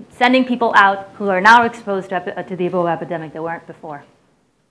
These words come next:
So what could have been done? We could have had better coordination during the outbreak. We could have had better healthcare systems to begin with. We could have had better surveillance for infectious diseases.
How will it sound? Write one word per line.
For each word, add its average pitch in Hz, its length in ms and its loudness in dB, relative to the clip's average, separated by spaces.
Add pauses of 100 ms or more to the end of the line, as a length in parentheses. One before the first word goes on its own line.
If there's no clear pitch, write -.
(160)
So 269 340 0 (440)
what 339 160 4
could 339 80 4
have 302 100 4
been 277 160 2
done? 233 220 0 (1000)
We 269 160 2
could 277 160 0
have 254 120 6
had 226 500 6 (100)
better 220 220 0
coordination 220 720 -10
during 226 200 -14
the 196 100 -10
outbreak. 180 380 -4 (720)
We 233 280 -12
could 226 320 -6
have 208 200 6
had 190 360 2
better 170 200 2
healthcare 254 400 -2
systems 180 360 -14
to 175 80 -14
begin 190 340 -2
with. 285 140 -4 (760)
We 294 80 -8
could 302 140 -6
have 269 100 -4
had 240 500 0
better 233 260 -2
surveillance 233 640 -4
for 185 120 -12
infectious 165 420 -14
diseases. 160 480 -14